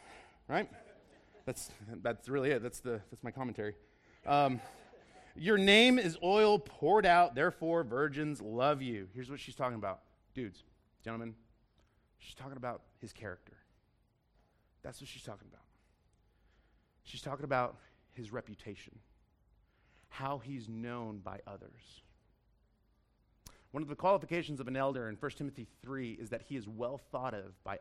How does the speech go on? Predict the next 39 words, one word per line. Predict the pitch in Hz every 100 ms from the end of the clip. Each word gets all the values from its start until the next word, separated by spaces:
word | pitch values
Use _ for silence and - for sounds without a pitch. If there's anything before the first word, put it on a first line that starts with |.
| -
outsiders. | 104 - - - - - - - _ _ _ _ _ _ _ _ _ _ _ _ _ _
Here, | 156 160 117 98 - _ _ _ _
she's | -
putting | - 151 123
that | 120
on | 113
the |
spot. | - 135 -
She's | 120
saying, | 120 104
"Man, | 110 107
I | 110
love | 104 107
his | 104
character. | - 110 104
He | 107
has | 98 _
godly | - 101 107 104 107 107 _ _ _ _ -
character." | 113 101 92 - - - _ _ _ _ _ _ _ _ _ _ _ _ _ _ _ _ _ _ _ _ _ _ - _ - -
She | -
goes | 123 127
on | 131
to | 117
say, | 135 123
"Draw | 110 113 151
me | 185 156
after | 139 131 -
you. | 98 95
Let | 95 151
us | -
run. | 135 123 95 - _ _ _ - - _
The | 107
king | - 175 170 165
has | 104 95
brought | 139 143
me | 139 139 127 - 110
into | 120 - 113
his | 113 -
chamber." | - 101 95 92